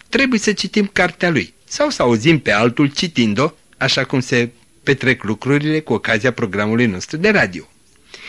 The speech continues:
Neștiința nu poate da nimănui mântuire și nici viață.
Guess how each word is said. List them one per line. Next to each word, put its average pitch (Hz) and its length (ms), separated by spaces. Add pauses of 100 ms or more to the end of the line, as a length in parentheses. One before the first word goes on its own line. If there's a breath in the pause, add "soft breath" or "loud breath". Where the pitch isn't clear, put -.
(200 loud breath)
Neștiința 123 800
nu 190 140
poate 107 300
da 95 180
nimănui 107 480
mântuire 113 680 (160)
și - 180
nici 101 300
viață. 101 440